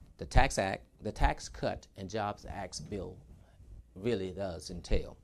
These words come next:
It says individual changes included the elimination of personal exemptions, a significant increase in the standard deduction, and the child tax credit.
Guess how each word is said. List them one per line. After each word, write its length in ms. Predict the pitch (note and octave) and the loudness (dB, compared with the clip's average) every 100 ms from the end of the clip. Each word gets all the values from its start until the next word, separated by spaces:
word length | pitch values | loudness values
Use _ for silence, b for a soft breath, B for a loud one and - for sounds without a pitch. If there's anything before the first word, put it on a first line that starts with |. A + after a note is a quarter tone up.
| - - B | -20 -20 B
It 60 | B B B | B B B
says 180 | D3 C#3 | 8 10
individual 340 | A3+ C#4+ G#3 | 8 8 6
changes 460 | F3+ F3+ F3 D#3 C3+ | 8 8 8 4 2
included 520 | B2 D#3 D#3+ D3 C#3+ - b - | 2 6 6 6 2 -12 b 0
the 100 | A2+ | 4
elimination 560 | C3+ F#3 D#3+ D3+ - | 6 6 6 4 2
of 100 | A#2+ | -2
personal 440 | - F3+ F3+ E3 D3+ | 0 -2 -2 -2 -4
exemptions, 880 | C3 A#2 B2+ G2+ - C2 - - - - B B B | -4 -4 -6 -6 -10 -12 -16 -20 -20 -20 B B B
a 40 | G#2+ | 2
significant 720 | - A2 C3 D3 D3+ D3+ C#3+ | 6 6 6 6 4 2 2
increase 480 | C3+ C#3+ D#3+ D#3 D#3 | 0 2 2 0 0
in 140 | B2+ | -2
the 80 | F#2+ | -2
standard 460 | - A#2+ A#2 G#2 | -2 0 0 -2
deduction, 760 | F#2 D#2+ F#2 A#2 - - G#3 A3 - - - B B B B - | -4 -4 0 0 0 -2 0 -2 -8 -20 -20 B B B B 4
and 400 | G#3+ G#3+ C3+ C#3+ | 6 8 6 4
the 80 | C#3+ | 2
child 340 | - D3 C#3 | 6 6 12
tax 300 | E3 D3 - | 12 12 6
credit. 400 | - F2 D#2+ - | 0 0 0 -8